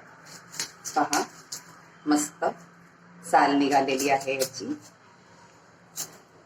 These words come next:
असे सगळे सोलून घेऊ आपण आणि नंतर कापून घेऊ. पहा, अशी साल काढण्याने,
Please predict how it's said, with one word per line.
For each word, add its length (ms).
असे 140
सगळे 300
सोलून 460
घेऊ 180
आपण 340
आणि 140
नंतर 400
कापून 380
घेऊ. 180
पहा, 220
अशी 260
साल 240
काढण्याने, 560